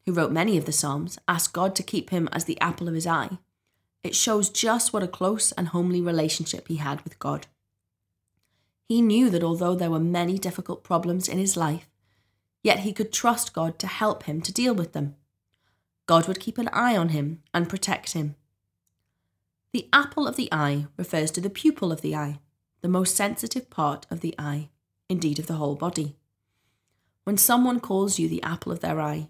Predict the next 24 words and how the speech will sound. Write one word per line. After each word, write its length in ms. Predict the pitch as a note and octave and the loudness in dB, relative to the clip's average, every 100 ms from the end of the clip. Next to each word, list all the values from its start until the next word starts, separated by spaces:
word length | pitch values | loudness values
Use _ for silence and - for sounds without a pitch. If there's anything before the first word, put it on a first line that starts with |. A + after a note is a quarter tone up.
| - - | -12 -8
it 100 | D3 | -2
means 320 | F#3+ F3+ E3 | 0 2 2
you 100 | E3 | 2
are 160 | D#3+ | 2
really 520 | D#3 D#3+ D#3+ E3+ D#3+ E3 | 2 2 2 2 0 -2
special 440 | - - - - | -2 -2 -2 -8
to 120 | - | -8
that 180 | - - | -8 -8
person. 520 | - - E3 - E3 _ _ _ _ _ _ _ _ _ - | -8 -8 -8 -8 -10 _ _ _ _ _ _ _ _ _ 2
Early 240 | B3+ G3+ | 4 6
on 140 | G#3 | 6
in 120 | B3+ D#3 | 6 4
the 60 | |
Bible, 460 | D3 C#3 D3+ G3+ - _ _ - | 2 0 0 -4 -8 _ _ -4
in 100 | E3+ | -2
Deuteronomy 680 | - F#3 F3 E3+ F3 E3 | 0 0 0 0 2 0
thirty-two 600 | D#3+ E3+ E3+ E3 - E3 | -2 -2 -2 -2 -2 -2
ten, 460 | E3 - G3 E3 G#3 _ _ _ _ _ _ - | -4 -4 -2 -2 -4 _ _ _ _ _ _ 0
God 300 | B3+ C4+ - | 2 2 2
says 300 | E3 D#3 - | 0 -2 -4
that 100 | F#3 | -4
his 160 | G#3 | -4
people 400 | - - A3 B3 - | -4 -6 -4 -4 -4
Israel 600 | F#3 - E3+ E3 D3+ | -2 -2 -2 -4 -6